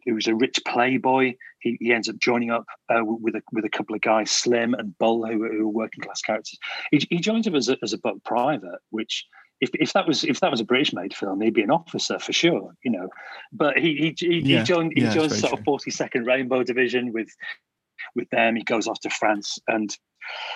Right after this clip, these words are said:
Speaker 1: you know, it's, uh, it's, it's really interesting. I mean, the first, the first couple of, um, I guess the, the, the first half of the film, possibly more of it, is, is, is establishing that connection with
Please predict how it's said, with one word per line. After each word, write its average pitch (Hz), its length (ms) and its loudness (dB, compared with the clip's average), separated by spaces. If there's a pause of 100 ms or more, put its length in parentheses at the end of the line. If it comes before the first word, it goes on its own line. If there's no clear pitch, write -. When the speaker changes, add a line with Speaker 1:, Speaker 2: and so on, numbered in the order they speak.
(220)
Speaker 1:
you 127 100 0
know, 113 140 0
it's, - 440 -2
uh, 120 260 2 (200)
it's, 170 260 0
it's - 200 0
really 185 400 2
interesting. 160 320 0
I - 20 -8
mean, 127 80 0
the 131 80 4
first, 175 460 0 (100)
the 127 80 2
first 165 340 0
couple 147 360 0
of, 131 160 2 (260)
um, 117 400 0 (680)
I 117 40 -4
guess - 160 2
the, - 100 0 (160)
the, 107 200 -2
the 113 60 -4
first 127 300 0
half 131 480 2
of 113 80 -4
the 101 60 -6
film, 98 420 -6
possibly 107 280 -8
more 117 280 2
of - 80 -6
it, 98 140 -8
is, 104 320 -6
is, 107 260 -2 (380)
is 117 160 0
establishing 120 640 2
that 101 180 0
connection 104 580 -2
with 101 320 -2